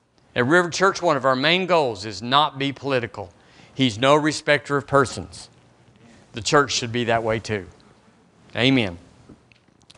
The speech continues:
John chapter six, please turn there. I, I'm like the bandit. I got a long ways to go and a short time to get there. John chapter six. But I don't mind taking a little extra time.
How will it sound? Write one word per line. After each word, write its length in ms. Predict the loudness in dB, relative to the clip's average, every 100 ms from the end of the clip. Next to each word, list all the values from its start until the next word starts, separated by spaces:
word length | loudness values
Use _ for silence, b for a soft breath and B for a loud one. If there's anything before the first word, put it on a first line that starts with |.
| -4
John 280 | 2 2 2
chapter 340 | -2 -2 -6
six, 320 | -8 -8 -10
please 340 | -6 -4 -4 -4
turn 280 | -4 -2
there. 260 | -2 -4 -8 -20 b b b b b -20 _ _ _ _ _ _ _ _ _ _ _ _ _ _ _ _ _ _ _ 0
I, 300 | 2 4 2
I'm 80 | 4
like 240 | 2 0 -8 -12 -12 -14 -16 -10
the 80 | -6
bandit. 580 | 0 2 2 -4 -12 -8 -8 -8 _ _ -4
I 120 | 0
got 140 | 2
a 20 | 4
long 260 | 2 4
ways 220 | 2 2
to 80 | 0
go 180 | 2 2
and 80 | 0
a 40 |
short 280 | -4 -4 0
time 220 | 0 0
to 60 | 0
get 220 | -2 -2
there. 280 | -4 -6 -10 -20 -20 -20 -20 -20 -2
John 240 | 2 2
chapter 320 | 2 0 0
six. 540 | -4 -2 -2 -4 -14 -18 -20 -20 -20 -20 _ _ _ _ _ _ -4
But 260 | 2 4
I 180 | 6 4
don't 200 | 4 2
mind 240 | 2 2 0
taking 260 | -2 -2
a 40 | -2
little 220 | 0 0
extra 300 | -2 -8 -4
time. 440 | 2 2 2 -2